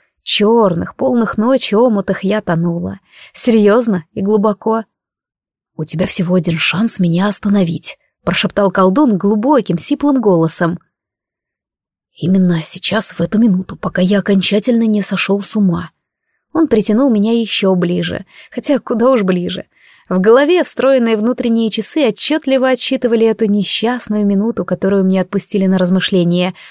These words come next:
Только о чём думать-то? Не понимаю. Он хочет меня, а я его. Будь на месте Волкова Дэн, я бы подумала, а тут мысли уже скакали прочь весёлыми кенгуру,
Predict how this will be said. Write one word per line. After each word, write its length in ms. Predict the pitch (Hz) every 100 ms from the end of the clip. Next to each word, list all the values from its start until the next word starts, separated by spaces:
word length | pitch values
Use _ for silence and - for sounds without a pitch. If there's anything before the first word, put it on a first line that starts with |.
| -
Только 220 | 269 269
о 60 | 269
чём 220 | 294 262
думать-то? 440 | 269 240 - - - _ _
Не 120 | 240 240
понимаю. 680 | 208 185 185 175 202 185 - _ _ _
Он 200 | 226 294
хочет 520 | 247 - 180 190 190
меня, 360 | 180 170 180 190 _ _
а 120 | 185
я 220 | 185 196 285
его. 500 | 320 233 190 190 208 _ _ _
Будь 300 | 202 277 370
на 100 | 269
месте 300 | 262 320 -
Волкова 400 | 226 294 - 220
Дэн, 280 | 202 214 311
я 140 | 220 196
бы 120 | 175
подумала, 760 | - 170 170 320 247 196 185 - - - -
а 80 | 190
тут 220 | 302 -
мысли 320 | 277 294 254
уже 180 | 240 247
скакали 440 | - 240 247 247
прочь 480 | 226 - 294 339 -
весёлыми 500 | 233 - 226 247 220
кенгуру, 540 | 196 208 202 196 208